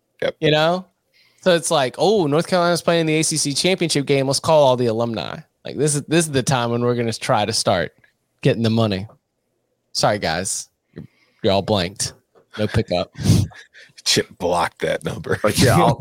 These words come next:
Speaker 3: I'll, I'll, I'll pledge a thousand dollars for every stop you guys get. <laughs>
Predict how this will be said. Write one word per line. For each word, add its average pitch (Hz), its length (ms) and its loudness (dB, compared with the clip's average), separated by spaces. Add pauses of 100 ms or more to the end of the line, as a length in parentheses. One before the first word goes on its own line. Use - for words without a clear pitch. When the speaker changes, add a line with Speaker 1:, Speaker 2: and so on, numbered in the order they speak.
Speaker 3:
I'll, 139 380 2 (1080)
I'll, 139 160 2
I'll 135 140 4
pledge 139 260 2
a 120 60 0
thousand 123 340 2
dollars 104 260 2
for 113 80 -2
every 92 140 -2
stop 98 380 0
you 87 100 -6
guys 82 240 0
get. 85 240 -2 (220)
<laughs> - 80 4